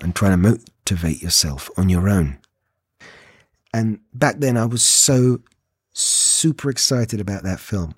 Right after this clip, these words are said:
and, and showing things. It's just choosing what you show and how you show it as well is super important, because I look at lots of this old work and I think that is, I just wanna, I can't, I can't even look at it.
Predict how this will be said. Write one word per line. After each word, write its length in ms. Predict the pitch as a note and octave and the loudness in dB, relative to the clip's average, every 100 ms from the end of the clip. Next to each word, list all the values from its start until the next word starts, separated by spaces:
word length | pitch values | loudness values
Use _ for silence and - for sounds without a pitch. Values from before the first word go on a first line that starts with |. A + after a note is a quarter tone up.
| _ | _
and, 340 | A#2 A2 G#2+ - _ _ _ A2+ | -2 0 0 -4 _ _ _ -4
and 160 | G2+ | 0
showing 380 | - B2 G#2 G2 | 2 4 4 0
things. 420 | - F2+ E2 - _ _ _ | -2 -4 -4 -10 _ _ _
It's 240 | A2 F2+ - | -6 -4 -4
just 280 | A#2 - | -6 -6
choosing 420 | - D3+ C#3 A2 G2+ | 0 2 4 2 0
what 120 | F2+ | -2
you 100 | G2 | -2
show 380 | - G#2 F2+ F2 | -2 0 -4 -6
and 140 | F#2+ F2+ | -8 -4
how 220 | D#2+ G2 | -2 0
you 140 | F2+ | 0
show 320 | F2 - F#2+ E2 | 0 0 0 -2
it 100 | - _ _ _ - | -6 _ _ _ -8
as 180 | F#2 | -4
well 340 | G2 F#2+ D#2 D2 _ | 0 0 -2 -6 _
is 140 | F#2 F2 | -6 0
super 400 | - A#2+ A2 G2+ | 2 2 0 -4
important, 480 | F2 - G2 E2+ D#2 | -4 -4 -4 -4 -6
because 180 | - | -2
I 60 | G#2+ | 2
look 160 | A#2 A#2 | 2 2
at 60 | |
lots 160 | A2+ G#2 | 0 0
of 60 | |
this 120 | F#2 - | -2 0
old 220 | G#2+ F#2+ | 0 2
work 420 | G2+ F#2 - - | 2 2 0 -4
and 140 | F#2 | -2
I 80 | F#2 | -2
think 260 | - F2 - | 0 -4 -2
that 260 | G2+ - | -4 -2
is, 280 | E2+ D#2+ - - - - - - - - - - - - | -2 -2 -2 -8 -20 -18 -16 -16 -16 -18 -20 -20 -20 -10
I 120 | G#2 G#2+ | -4 -4
just 320 | G2+ F2+ - | -4 -6 -6
wanna, 400 | G2 F#2 F2+ - - | -4 -2 -4 -6 -8
I 120 | G2 | -8
can't, 320 | - F#2 F2 - | -6 -6 -6 -10
I 80 | - | -8
can't 260 | - G2 | -2 -2
even 320 | F#2 F2 F#2 A#2 | -2 -4 -2 0
look 160 | D3 | 0
at 120 | F#2 | -2
it. 160 | D2 | -6